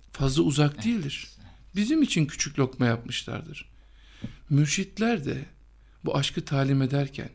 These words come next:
Speaker 1: hatta Resulullah Efendimiz'e yakın olan sahabelerde de aynı durum vardır. O metot verilir onlara. Siz o aşkı ilahiyi ona meşk ederseniz, o öyle güzel öğrenir ki,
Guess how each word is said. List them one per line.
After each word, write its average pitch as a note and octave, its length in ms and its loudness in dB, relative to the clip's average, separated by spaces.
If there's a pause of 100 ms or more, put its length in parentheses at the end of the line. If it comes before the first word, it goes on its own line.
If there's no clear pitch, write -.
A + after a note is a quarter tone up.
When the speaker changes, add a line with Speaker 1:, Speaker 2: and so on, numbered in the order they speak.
(540)
Speaker 1:
hatta E3+ 400 2
Resulullah D#3+ 460 2
Efendimiz'e D3+ 540 2
yakın D3 360 2
olan B2 260 0
sahabelerde C3 760 0
de D#3+ 80 0
aynı A2+ 300 0
durum B2+ 300 -6
vardır. - 480 -12 (1160)
O G3+ 120 6
metot E3 520 12
verilir A#2+ 280 4
onlara. - 480 -6 (340)
Siz A#3 320 0
o G3 220 6
aşkı E3 340 4
ilahiyi D3 800 4
ona C#3+ 280 2
meşk C3+ 300 2
ederseniz, B2+ 840 0 (720)
o E3+ 180 4
öyle D3 260 6
güzel C3+ 320 0
öğrenir B2+ 420 0
ki, - 220 -14